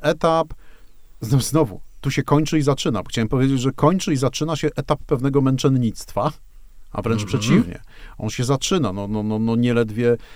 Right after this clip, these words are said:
Speaker 1: wczoraj też jeden z programów informacyjnych był przerwany, ponieważ, e, przywódca Jarosław pojawił się właśnie pod zakładem karnym.
Speaker 2: A
Speaker 1: Chyba
Speaker 2: jeszcze
Speaker 1: ten
Speaker 2: wcześniej mieliśmy Gryps z więzienia.
Speaker 1: Mieliśmy Gryps, no i, i, i znowu. Więc co poczułem?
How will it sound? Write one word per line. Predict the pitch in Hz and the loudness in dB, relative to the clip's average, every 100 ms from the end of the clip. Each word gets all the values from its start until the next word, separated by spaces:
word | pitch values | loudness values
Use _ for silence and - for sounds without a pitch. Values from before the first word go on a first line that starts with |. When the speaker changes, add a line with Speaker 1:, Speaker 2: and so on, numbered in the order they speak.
| - - | -20 -14
Speaker 1:
wczoraj | - - 123 120 | -2 4 6 4
też | 120 127 - 131 | 2 -2 -2 0
jeden | 123 123 120 | 0 0 -2
z | |
programów | 135 127 131 131 | -2 0 2 2
informacyjnych | 131 131 123 117 135 123 | 0 0 -2 0 0 0
był | 113 127 | -2 -4
przerwany, | - 123 117 113 131 | 0 2 2 2 0
ponieważ, | 131 123 117 120 123 - | -2 -2 0 0 0 -2
e, | 123 120 120 120 123 - | -2 0 0 0 -2 -6
przywódca | - 123 123 135 - 127 | -4 -2 -2 -2 -2 0
Jarosław | 123 113 - 120 117 - 135 | 2 0 -2 -2 -2 -4 -8
pojawił | - 123 113 120 120 | -4 -2 0 -2 -4
się | 120 120 - - - | 0 0 0 -10 -2
właśnie | 127 135 | 0 0
pod | 131 117 | -2 -2
zakładem | 127 127 123 110 113 | -2 0 0 0 0
karnym. | 104 98 107 | -2 -2 -2
Speaker 2:
A | |
Speaker 1:
Chyba | - | 2
Speaker 2:
jeszcze | 131 143 | 4 4
Speaker 1:
ten | |
Speaker 2:
wcześniej | 147 127 135 | 4 4 4
mieliśmy | 127 135 | 2 2
Gryps | 127 151 160 - - - | 2 4 4 2 -10 -12
z | 87 | -12
więzienia. | 90 87 85 82 82 | -12 -10 -12 -12 -10
Speaker 1:
Mieliśmy | 104 117 123 135 | -2 -2 2 0
Gryps, | 117 123 131 139 139 | 2 2 2 2 2
no | 135 135 | 2 4
i, | 135 131 - - - - - | 2 2 -2 -12 -20 -10 0
i, | 139 135 - - - - - | 2 0 -4 -20 -20 -20 -8
i | 160 | -2
znowu. | 139 175 147 98 - - - - - - - | 4 6 4 2 -10 -14 -16 -18 -20 -16 -2
Więc | 131 135 - | 2 2 2
co | 175 | -2
poczułem? | - 160 - 135 123 143 185 | 0 -4 0 2 4 2 -2